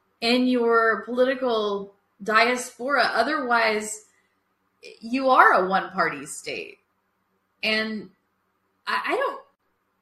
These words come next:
I think people need to get involved. I, I, I don't know how else to, to,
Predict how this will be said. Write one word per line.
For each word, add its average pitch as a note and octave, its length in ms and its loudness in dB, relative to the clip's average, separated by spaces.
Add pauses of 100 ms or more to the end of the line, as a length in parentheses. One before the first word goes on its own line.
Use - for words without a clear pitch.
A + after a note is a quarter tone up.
I D#4 100 -2
think A#4 360 -4
people F4 340 0
need D#4 220 -6
to C#4 100 -10
get B3 380 -2 (400)
involved. A#3 1040 -2 (1800)
I, C4 440 2
I, C#4+ 80 0
I E4 40 2
don't G#4 160 0
know F#4+ 220 0
how D#4+ 220 0
else D#4 320 -2
to, B3 100 -10
to, - 380 -6